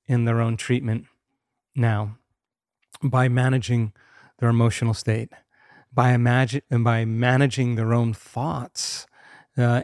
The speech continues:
and catching themselves speaking in certain ways, uh, I, I don't think we have any idea,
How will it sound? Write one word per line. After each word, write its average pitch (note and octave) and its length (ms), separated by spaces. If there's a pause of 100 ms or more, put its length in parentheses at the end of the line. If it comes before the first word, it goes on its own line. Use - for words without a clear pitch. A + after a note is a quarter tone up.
and B2 420
catching C#3 400
themselves A2+ 760 (200)
speaking A#2+ 520
in A2 80
certain A2+ 360
ways, A2+ 320 (500)
uh, A#2 220 (100)
I, - 160
I E3 40
don't F#3 240
think - 360
we C3+ 100
have B2 160
any D3 220
idea, A2+ 580